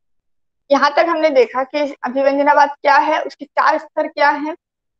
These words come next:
तो सहज रूप में मैं आपको बता दूं कि पहला स्तर में जब हम मानते हैं कि किस प्रकार से अभिव्यंजनावाद जो है,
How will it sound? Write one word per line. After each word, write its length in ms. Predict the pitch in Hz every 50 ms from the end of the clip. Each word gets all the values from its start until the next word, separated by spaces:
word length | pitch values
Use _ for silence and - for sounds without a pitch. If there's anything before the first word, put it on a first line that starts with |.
| _ _ _ _ -
तो 60 | 294
सहज 320 | - - 294 330 359 349 339
रूप 120 | 330 339 -
में 60 | 277
मैं 140 | 269 269 262
आपको 240 | 254 233 - - 240
बता 240 | 254 233 - - 233
दूं 140 | 262 320 330
कि 100 | - 415
पहला 320 | - 269 302 302 294 285
स्तर 220 | 285 - - 277
में 120 | 269 277 262
जब 120 | 277 277
हम 120 | 262 269 254
मानते 360 | 226 226 214 220 - 285 302
हैं 140 | 320 381 381
कि 120 | _ 311
किस 220 | - - 262 262
प्रकार 360 | - - 240 - 233 226 220 220
से 160 | - - 302
अभिव्यंजनावाद 840 | 240 233 240 233 220 240 240 226 226 233 226 226 220 208 202 202 202 -
जो 80 | 214 214 -
है, 140 | 269 349